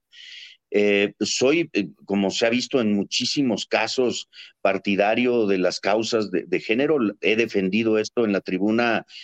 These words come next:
muchísimas veces. Lo he hecho además, no solo ahí, sino en, en todos los años que yo llevo en la política, que ya son muchos, ya no me quiero ni acordar,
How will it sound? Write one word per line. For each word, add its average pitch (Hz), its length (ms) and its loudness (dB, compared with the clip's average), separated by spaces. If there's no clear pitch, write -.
muchísimas 104 520 -2
veces. 117 280 0
Lo 117 100 2
he 123 60 0
hecho 123 140 -2
además, 107 420 0
no 92 180 0
solo 92 240 -2
ahí, 95 240 0
sino 95 400 -2
en, 95 240 0
en 85 240 -4
todos 117 320 0
los 101 180 0
años 113 300 0
que 98 120 0
yo 95 120 2
llevo 107 420 0
en 90 120 0
la 90 80 0
política, 113 460 0
que 98 120 0
ya 104 100 2
son 117 300 0
muchos, 113 320 0
ya 110 100 2
no 113 100 2
me 110 120 2
quiero 110 220 0
ni 101 100 2
acordar, 98 440 0